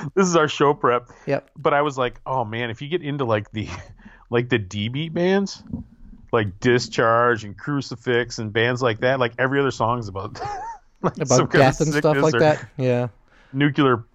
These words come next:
Speaker 1: poisoning or something, you know?
Speaker 2: Yeah.
Speaker 1: But, uh, so, so last, so actually it wasn't even last week, it was in the middle of last week, we did a bonus episode because,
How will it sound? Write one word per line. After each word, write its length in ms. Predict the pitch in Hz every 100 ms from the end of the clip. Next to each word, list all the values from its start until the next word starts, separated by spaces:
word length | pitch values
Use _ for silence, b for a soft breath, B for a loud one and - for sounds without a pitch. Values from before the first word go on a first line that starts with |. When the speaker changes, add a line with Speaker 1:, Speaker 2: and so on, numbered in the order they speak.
| _
Speaker 1:
poisoning 540 | - 135 127 120 110 107
or 160 | 107
something, 420 | - 110 110 101
you 120 | 98 98
know? 200 | 107 110
Speaker 2:
Yeah. 280 | 139 120 110 b b b _ _ _ _ _ _ _
Speaker 1:
But, 360 | 117 113 104 113
uh, 240 | 101 101 101 _ _ _ _ _ _ _ _ -
so, 400 | - 208 185 180 _ - _ _ _ -
so 260 | - 196
last, 440 | 175 180 208 - - -
so 360 | 185 160 147 165
actually 280 | 175 - 147
it 20 |
wasn't 220 | 165 165
even 120 | 143
last 320 | 117 120 120
week, 260 | 123 185 143
it 40 |
was 140 | 113 110
in 40 |
the 60 | 107
middle 300 | 123 165 127
of 60 | 107
last 280 | 101 104
week, 220 | 107 110 120
we 160 | 117
did 160 | 117 117
a 40 |
bonus 420 | 104 120 156 160 -
episode 380 | 110 104 107
because, 360 | 123 107 110